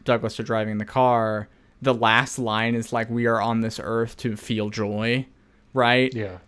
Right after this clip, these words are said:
Speaker 1: But it's said in, like, this dread whisper, and it's,
Speaker 2: Right.
Speaker 1: like, re-, yeah, like, it's just really, like, ugh,
Speaker 2: That's re-, yeah.
Speaker 1: fuck. Yeah, and that's sort of the
Speaker 2: Really good.
Speaker 1: thing. I think the, like, I don't know, there is a little bit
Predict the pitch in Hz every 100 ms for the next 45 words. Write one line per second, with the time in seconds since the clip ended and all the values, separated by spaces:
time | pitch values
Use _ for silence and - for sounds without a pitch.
0 | _ 143 135 - - 131 123 123 117 120
1 | - - 117 113 113 113 101 104 - -
2 | 143 143 151 - _ _ _ _ _ -
3 | 127 120 127 233 220 117 113 131 139 160
4 | 190 151 113 143 185 220 135 123 131 131
5 | 120 110 104 - - 107 120 104 101 -
6 | 107 - 95 - _ - 113 123 110 -
7 | - _ 123 127 117 117 208 233 254 285
8 | 262 202 - 202 175 151 226 208 175 139
9 | 123 117 107 - - _ _ _ _ _
10 | _ _ _ _ _ _ _ _ _ 180
11 | 185 170 170 156 170 214 220 143 139 151
12 | 156 143 151 160 160